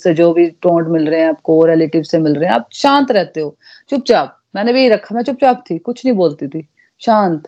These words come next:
तो धीरे धीरे, धीरे धीरे जब हमारे चेंजेस आती हैं, even फैमिली मेंबर्स में चेंजेस आनी शुरू हो जाती है, फ्रेंड्स, घर का वातावरण बिल्कुल पॉजिटिव हो जाता है, शांत हो जाता है घर, घर भी शांत, हम खुद भी शांत। तो ऑटोमेटिकली उनको भी लगता है ना कि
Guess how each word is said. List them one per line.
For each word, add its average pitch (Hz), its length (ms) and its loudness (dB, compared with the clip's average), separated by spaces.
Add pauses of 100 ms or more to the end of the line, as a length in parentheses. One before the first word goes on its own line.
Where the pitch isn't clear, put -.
तो 214 60 2
धीरे 277 220 4
धीरे, 254 220 2
धीरे 233 240 0
धीरे 202 220 -2
जब 185 140 -8
हमारे 180 280 -8
चेंजेस 208 400 -4
आती 175 400 -8
हैं, 180 260 -4
even 247 240 -2
फैमिली 285 520 0
मेंबर्स 247 380 0
में 233 120 -4
चेंजेस 202 320 -6
आनी 180 240 -10
शुरू 175 180 -10
हो 170 60 -6
जाती 151 280 -8
है, 160 60 -2
फ्रेंड्स, - 420 -10 (300)
घर 220 120 2
का 240 140 0
वातावरण 220 460 -4
बिल्कुल 311 280 -6
पॉजिटिव 233 480 -2
हो 175 100 -6
जाता 156 320 -8
है, 190 140 -10
शांत 311 480 0
हो 247 80 4
जाता 185 300 -4
है 180 60 -4
घर, 165 200 -6 (220)
घर 254 180 2
भी 269 120 -2
शांत, 247 360 -2
हम 214 200 -2
खुद 220 240 -2
भी 240 140 -2
शांत। 214 360 -6 (160)
तो - 60 0
ऑटोमेटिकली 311 720 0
उनको 254 540 -2
भी 294 80 -2
लगता 247 280 -2
है 269 60 -4
ना - 80 -10
कि 349 220 -8